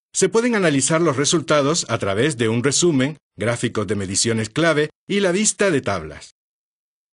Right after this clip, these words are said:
Esto permitirá analizar los puntos críticos de rendimiento y los errores cuando se amplíe la aplicación.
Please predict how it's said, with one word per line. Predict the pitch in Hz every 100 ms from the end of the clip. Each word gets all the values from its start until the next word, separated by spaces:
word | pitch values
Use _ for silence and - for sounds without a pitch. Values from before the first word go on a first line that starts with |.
| _ -
Esto | 156 175 175 165
permitirá | 131 123 131 196 185 170
analizar | 120 110 110 147 160
los | 131 107
puntos | 139 139 143
críticos | 165 170 160 113
de | 104
rendimiento | 123 175 139 156 156 156 156
y | 127
los | 123 113 117
errores | 107 143 160 -
cuando | 117 104
se | 101 92
amplíe | 87 117 123
la | 123
aplicación. | 113 104 107 110 92 76